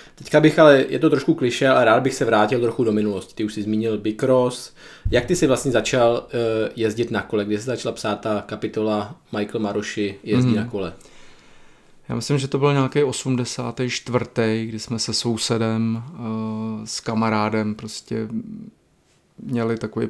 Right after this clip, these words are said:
Speaker 2: podobný feeling v tom, že prostě chceme dělat něco ostrýho. Táta jezdil motocross, ale to mi máma nikdy nedovolila, protože prostě byl furt zlámaný. A to kolo se nabízelo, že to byl vlastně jako i prostředek, že jo, ty skatey ještě tehdy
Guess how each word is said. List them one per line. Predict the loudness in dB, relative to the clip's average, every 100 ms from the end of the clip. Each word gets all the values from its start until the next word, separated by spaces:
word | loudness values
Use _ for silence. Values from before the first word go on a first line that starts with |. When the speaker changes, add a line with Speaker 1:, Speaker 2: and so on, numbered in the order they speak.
| -6
Speaker 2:
podobný | -2 0 0 2 0 0 -2
feeling | -4 -2 0 0 0 -2
v |
tom, | -4 -4
že | -4 -8
prostě | -10 -10 -10
chceme | -6 -2 -2
dělat | -2 -4 -4
něco | -4 -4
ostrýho. | -2 -2 -2 -2 -2 -4 -6 _ -20 -20 -20 -20 _ -20 _
Táta | -4 0 0
jezdil | 2 2
motocross, | 2 0 0 2 0 0 -4 -6
ale | -8
to | -4
mi | -2
máma | -2 -2 -4
nikdy | -2 0 0
nedovolila, | 0 0 2 0 -2 -6
protože | -10 -16 -14 -14 -14
prostě | -16 -12 -10
byl | -8 -10
furt | -6 -4
zlámaný. | -2 -2 -2 -2 -4 -8 -14 _ -20 -20 -20 -20 _ _ -16
A | -4
to | 0
kolo | 4 4
se | 2 -2
nabízelo, | 0 0 0 0 0
že | -2
to | -8
byl | -4 -2
vlastně | -2 -6
jako | -2 -2
i |
prostředek, | -2 -6 -4 -6 -4 -4
že | -6
jo, | -6
ty | -4
skatey | -2 -2 0 -4
ještě | -2 -6
tehdy | -4